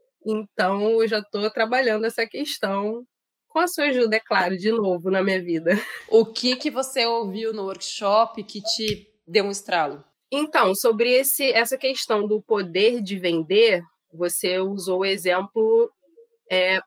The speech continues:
Speaker 1: prático, né? Como se eu estivesse recomendando uma série ou um filme que a gente assiste. A gente acha que tá dando uma dica, mas, na verdade, a gente tá vendendo aquela série ali. E aí eu pensei, "Cara, como é, assim,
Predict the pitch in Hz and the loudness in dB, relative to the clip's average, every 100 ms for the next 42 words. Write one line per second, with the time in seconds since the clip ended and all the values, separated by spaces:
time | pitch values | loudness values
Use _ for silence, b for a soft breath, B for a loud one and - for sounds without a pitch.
0 | _ 311 294 285 - - 220 196 214 240 | _ 2 4 4 0 -2 0 2 0 -2
1 | 196 190 - 196 196 190 214 226 220 233 | -4 -4 -4 -6 -2 -2 0 -2 0 0
2 | 233 233 196 208 226 247 233 254 - - | 2 0 0 -2 0 0 2 0 0 2
3 | 196 220 208 208 247 - 208 226 226 226 | 4 4 4 2 0 -4 -2 -2 0 2
4 | 214 214 269 320 - 202 185 175 185 214 | 2 0 -2 -4 -8 -8 -4 -2 0 0
5 | - 208 220 240 - 220 208 226 240 240 | 2 0 0 -2 0 2 2 4 4 2
6 | 202 185 254 294 - 160 - _ _ _ | 2 -2 -4 -4 -2 -2 -4 _ _ _
7 | _ 185 180 202 190 208 202 196 208 240 | _ 0 2 2 0 0 0 0 2 0
8 | 240 247 247 240 349 381 285 330 233 - | 2 2 4 4 4 4 4 4 2 0
9 | 180 180 - 170 165 160 156 139 - _ | 0 0 0 0 0 0 -4 -10 -16 _
10 | _ _ 247 233 262 285 359 - 285 285 | _ _ 2 4 4 4 2 2 0 0
11 | 453 427 277 - 302 427 554 539 571 571 | 2 4 2 -2 2 4 4 4 4 2
12 | 605 - _ _ _ - 269 - 311 208 | -2 -8 _ _ _ -4 -2 0 0 0
13 | 175 | -4